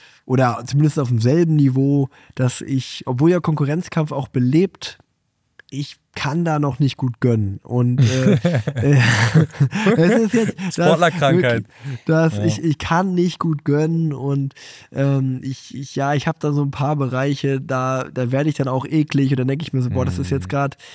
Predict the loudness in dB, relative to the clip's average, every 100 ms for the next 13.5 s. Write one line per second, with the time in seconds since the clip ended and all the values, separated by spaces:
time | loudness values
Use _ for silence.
0 | -20 -20 _ -4 -4 -2 0 2 4 4
1 | 2 2 0 0 -2 0 0 0 0 -2
2 | -2 -2 0 2 2 2 0 -2 -2 -2
3 | 0 0 0 -2 -2 0 -2 0 0 2
4 | 2 2 4 2 2 2 4 2 2 2
5 | 2 4 2 4 2 2 0 0 0 -2
6 | -2 0 0 0 0 0 -4 -12 -16 -8
7 | -8 -2 2 4 2 0 0 0 -2 -6
8 | -2 2 2 2 2 2 2 0 0 0
9 | 2 2 0 -2 -6 -16 -20 _ _ -2
10 | 0 4 4 4 2 0 0 -4 -2 0
11 | 2 2 2 0 0 2 2 0 0 2
12 | 2 2 0 0 -2 -4 -2 0 2 0
13 | -2 0 2 2 -2